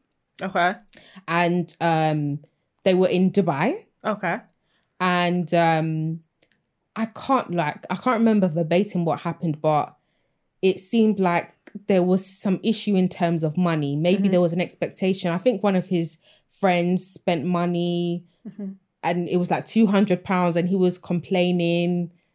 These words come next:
Speaker 2: about money and
Speaker 1: Right. <laughs>
Speaker 2: The, I'm not really explaining this story very
Speaker 1: No,
Speaker 2: well,
Speaker 1: no,
Speaker 2: but
Speaker 1: no, no,
Speaker 2: basically
Speaker 1: no.
Speaker 2: what I took away from it was
Speaker 1: Yeah.
Speaker 2: that there was money that was spent. He had an issue with the money being spent, and
Speaker 1: Right.
Speaker 2: he tried to call her broke and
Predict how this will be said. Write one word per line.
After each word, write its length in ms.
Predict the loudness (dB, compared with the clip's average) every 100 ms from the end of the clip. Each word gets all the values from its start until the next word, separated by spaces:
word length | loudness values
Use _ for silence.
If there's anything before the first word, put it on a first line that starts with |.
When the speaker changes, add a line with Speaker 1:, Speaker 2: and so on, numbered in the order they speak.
| _ _
Speaker 2:
about 340 | -4 0 0 2
money 680 | 2 2 2 2 2 0 0
and 340 | 0 0 0
Speaker 1:
Right. 320 | -2 -4 -6 -12 -20 -20 _ -20
<laughs> 440 | -16 -6 -6 -2
Speaker 2:
The, 120 | 0 4
I'm 180 | 6 6
not 160 | 6
really 180 | 6 4
explaining 440 | 4 2 4 4 4
this 120 | 2
story 240 | 2 2 4
very 180 | 4
Speaker 1:
No, 60 | 6
Speaker 2:
well, 80 | 6
Speaker 1:
no, 60 | 6
Speaker 2:
but 60 | 6
Speaker 1:
no, 160 | 6
no, 60 | 6
Speaker 2:
basically 400 | 6 6 6 8
Speaker 1:
no. 60 |
Speaker 2:
what 240 | 8 6 6
I 40 |
took 180 | 4 4
away 220 | 6 6
from 260 | 6 6 6
it 100 | 6
was 160 | 4
Speaker 1:
Yeah. 100 | 6
Speaker 2:
that 320 | 6 6 4 -2 _ _ _ _
there 100 | 6
was 200 | 8 8
money 240 | 6 8
that 120 | 6 6
was 140 | 2
spent. 360 | 2 2 2 2
He 100 | 2
had 120 | 4
an 80 | 2
issue 220 | 2 2
with 80 | 2
the 80 | 4
money 260 | 2 4 2
being 260 | 2 2
spent, 460 | 0 0 2 2 0
and 120 | 2
Speaker 1:
Right. 80 | 4
Speaker 2:
he 60 | 4
tried 180 | 2
to 80 | 0
call 200 | -2 0
her 120 | 0
broke 600 | 0 2 4 6 4 0
and 460 | -2 0 0 -2 -4